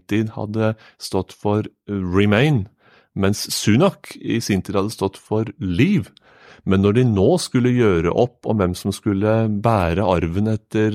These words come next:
eh, Boris, som liksom har, har vært brexit-statsministeren, så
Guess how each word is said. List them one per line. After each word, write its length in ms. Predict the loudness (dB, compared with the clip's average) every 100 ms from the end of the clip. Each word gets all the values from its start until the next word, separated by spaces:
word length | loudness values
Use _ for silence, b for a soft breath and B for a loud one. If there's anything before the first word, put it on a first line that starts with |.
| 0
eh, 300 | 0 0 -4 B B B 0
Boris, 380 | 2 4 2 0
som 360 | -6 -4 -2
liksom 240 | -2 -4 -6
har, 220 | -4 -4
har 180 | -6 -4
vært 300 | -4 -6 -16 _ -18 -16 -14 -14 -16 -4
brexit-statsministeren, 1300 | -4 -4 -4 -4 -4 -2 -2 0 -2 -2 -2 -2 B B B B
så 560 | -8 0 2 4 2